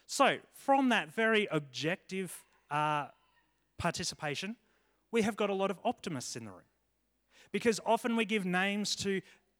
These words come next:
the people who see that as half full as being optimistic or positive. To the people who see it as half empty, we say they're pessimists. They view things a little bit negatively.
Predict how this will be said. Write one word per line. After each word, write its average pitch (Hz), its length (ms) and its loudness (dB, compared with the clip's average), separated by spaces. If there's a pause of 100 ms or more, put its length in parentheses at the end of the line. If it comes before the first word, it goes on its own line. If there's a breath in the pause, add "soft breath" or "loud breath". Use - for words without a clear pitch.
the 165 80 -4
people 190 340 -2
who 165 100 -4
see 180 300 -2
that 170 180 -4
as 160 120 -8
half 160 240 -4
full 165 260 -2
as 143 140 -4 (120)
being 151 260 -4
optimistic 143 720 -4
or 131 140 -8
positive. 127 640 -6 (1200 soft breath)
To 175 100 -4
the 175 80 0
people 208 420 0
who 180 120 0
see 185 280 0
it 190 80 -4
as 175 80 -8
half 175 380 -2
empty, 156 260 -8
we 170 100 -8
say 156 280 -6
they're 160 160 -6
pessimists. - 800 -12 (580)
They 151 100 -2
view 180 200 0
things 170 280 -2
a 175 40 -4
little 160 180 -2
bit 151 140 -8
negatively. 135 520 -8